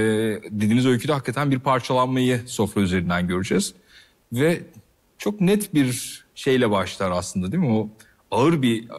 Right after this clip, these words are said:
biçimde başlar ve hakikaten parçalanma giderek yükselen bir ritme dönüşür. Ama sadece bu da değil gibi geliyor bana. Yani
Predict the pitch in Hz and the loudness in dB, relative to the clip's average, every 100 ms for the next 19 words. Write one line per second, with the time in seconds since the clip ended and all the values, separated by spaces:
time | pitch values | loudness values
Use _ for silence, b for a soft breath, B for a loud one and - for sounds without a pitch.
0 | - 110 - 104 98 98 - 180 160 135 | -6 -4 0 2 2 0 -2 -2 -2 -2
1 | - 151 135 120 110 - 120 143 135 117 | -4 -6 -2 -2 -2 -2 -2 -2 -2 -2
2 | 127 123 120 117 120 117 117 107 95 95 | 0 0 -4 -4 0 0 2 2 0 -2
3 | - 92 85 - - 107 - 104 - _ | -2 -4 -4 -8 -16 -12 -10 -10 -12 _
4 | _ _ _ _ 180 226 240 226 233 233 | _ _ _ _ -6 0 0 0 0 0
5 | 190 190 180 165 - 113 113 110 107 104 | 2 2 2 -2 -2 -2 0 0 2 2
6 | 107 107 120 120 | 2 2 2 2